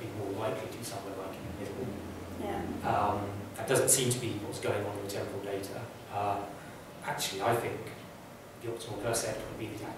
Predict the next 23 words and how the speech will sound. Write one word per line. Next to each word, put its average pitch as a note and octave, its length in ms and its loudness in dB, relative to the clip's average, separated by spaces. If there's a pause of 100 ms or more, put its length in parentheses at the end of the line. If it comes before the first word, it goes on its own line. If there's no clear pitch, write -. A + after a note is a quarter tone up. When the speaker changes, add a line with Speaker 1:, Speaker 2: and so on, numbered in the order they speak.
(160)
Speaker 1:
the - 100 -2
actual - 260 -6 (160)
percept, - 300 -2 (640)
and A#2+ 160 -4
that A#2 60 -8
you A2+ 60 -4
would G#2+ 140 -6
know F3+ 720 12
<laughs> - 20 -
there - 140 12
were - 80 12
gaps - 300 12
in B2+ 60 6
your A#2 100 6
vision. C3+ 260 12
It C3 80 6
doesn't B2 180 8
seem A#2+ 260 6 (180)
sensible - 680 12
to - 180 12
me - 120 10
to, - 180 4
to - 680 -4